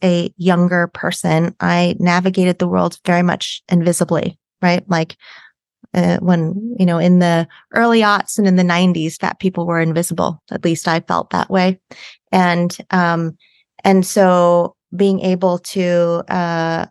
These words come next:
tie with people who are bigger and who have fat bodies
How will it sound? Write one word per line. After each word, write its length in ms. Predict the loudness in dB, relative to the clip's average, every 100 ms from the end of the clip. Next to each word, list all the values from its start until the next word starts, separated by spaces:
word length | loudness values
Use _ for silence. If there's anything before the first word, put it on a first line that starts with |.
| _
tie 240 | -2 2 2
with 180 | 0 -4
people 260 | -4 -4
who 100 | 0
are 120 | 0
bigger 480 | 0 2 4 4 2 -4 -20 -20 _ _ 0
and 260 | 0 0 -8 _ _ -4
who 100 | -2
have 180 | 0
fat 180 | -2 -2
bodies 540 | 0 0 0 -4 -8